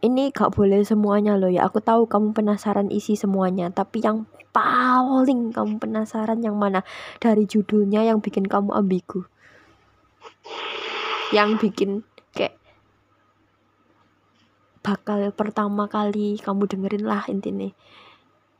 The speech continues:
Yang tertarik lah. Yang judul yang bikin kamu tertarik.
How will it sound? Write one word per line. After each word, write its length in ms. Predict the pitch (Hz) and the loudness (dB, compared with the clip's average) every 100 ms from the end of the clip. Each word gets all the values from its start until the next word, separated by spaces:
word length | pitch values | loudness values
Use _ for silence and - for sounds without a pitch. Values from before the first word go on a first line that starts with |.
| _ _ _ | _ _ _
Yang 140 | 214 214 220 | -4 -2 -2
tertarik 440 | 226 214 226 254 269 | 0 2 2 0 -4
lah. 240 | 262 247 _ _ _ _ _ _ _ _ 226 | -6 -8 _ _ _ _ _ _ _ _ -4
Yang 320 | 220 214 208 | -4 -2 -6
judul 320 | 196 208 208 | 0 2 2
yang 80 | 208 | 0
bikin 320 | 190 196 208 208 | -2 -4 -4 -2
kamu 240 | 208 202 | -4 -4
tertarik. 560 | 214 208 214 208 208 | -4 -4 -4 -4 -4